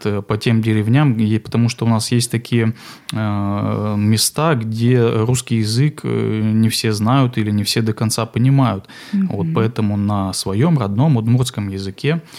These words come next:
Speaker 1: э, вот эти молодые ребята, э, рассказывают о родившемся Бога-младенце Христе.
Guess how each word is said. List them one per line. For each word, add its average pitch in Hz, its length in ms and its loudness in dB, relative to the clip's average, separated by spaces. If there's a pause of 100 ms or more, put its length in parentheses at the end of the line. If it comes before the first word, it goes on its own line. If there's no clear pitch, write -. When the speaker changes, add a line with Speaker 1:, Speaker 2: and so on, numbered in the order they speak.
(200)
Speaker 1:
э, 104 100 -10
вот 92 300 -10
эти 123 180 -4
молодые 101 440 -2
ребята, 104 520 -4 (300)
э, 104 300 -4
рассказывают 107 760 -4
о 117 200 -2 (160)
родившемся 107 680 -4
Бога-младенце 101 760 -2
Христе. 98 560 -6